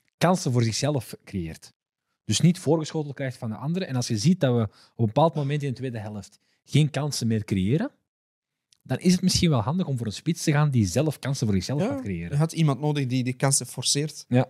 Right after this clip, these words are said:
Speaker 2: die een dribbel heeft in zijn voeten. En ik denk, eh, mijn broertje stuurde naar mij tijdens de wedstrijd van, ja, ik verwacht nu een wissel, een serie voor, voor Tissoudali. Want dat was de missing piece. Ehm,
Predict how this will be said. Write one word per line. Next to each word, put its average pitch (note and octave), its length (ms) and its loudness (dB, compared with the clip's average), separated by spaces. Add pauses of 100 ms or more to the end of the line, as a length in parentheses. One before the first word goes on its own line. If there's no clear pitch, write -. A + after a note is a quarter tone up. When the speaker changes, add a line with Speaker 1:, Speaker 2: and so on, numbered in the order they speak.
Speaker 2:
die C3 140 4
een B2+ 120 2
dribbel C#3 240 4
heeft C3 220 -2
in C3 60 -4
zijn A#2+ 200 -4
voeten. B2+ 260 -4
En A2+ 60 -8
ik A2 140 -12
denk, B2 240 -2 (520)
eh, A2+ 400 -2 (220)
mijn A#2+ 140 -2
broertje B2+ 240 0
stuurde C#3+ 360 2
naar C3+ 180 0
mij C#3 180 0
tijdens C#3 240 0
de C3 60 0
wedstrijd C#3+ 280 0
van, B2 120 -2
ja, C3 120 0
ik C3 140 -10
verwacht C3 360 -2
nu C#3+ 180 4
een C3 120 0
wissel, C#3+ 280 0
een C3 120 -2
serie C3 320 0
voor, A#2+ 240 -6
voor A#2+ 120 -14
Tissoudali. C3+ 560 -2 (260)
Want B2+ 220 0
dat D3 100 4
was D3 160 4
de C3+ 80 0
missing C#3 340 -2
piece. E3 320 -2 (540)
Ehm, A#2 520 2